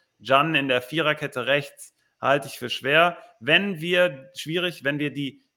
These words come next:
Dreierkette Dortmund selber spielt, ist bei uns die Schwachstelle dann die rechte Schiene mit Wolf oder Azar, die dann gegen den Ball, gegen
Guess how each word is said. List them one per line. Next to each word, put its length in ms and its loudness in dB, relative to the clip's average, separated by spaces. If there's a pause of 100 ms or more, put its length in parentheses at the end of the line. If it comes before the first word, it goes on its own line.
Dreierkette 680 0
Dortmund 360 0
selber 280 2
spielt, 280 -6
ist 220 -14
bei 80 -2
uns 260 -4
die 100 -10
Schwachstelle 520 -2
dann 160 -2
die 100 -10
rechte 320 0
Schiene 340 -6
mit 220 -6
Wolf 240 2
oder 220 -2
Azar, 600 2 (260)
die 80 -12
dann 200 -4
gegen 280 -2
den 180 -4
Ball, 400 2 (140)
gegen 500 -4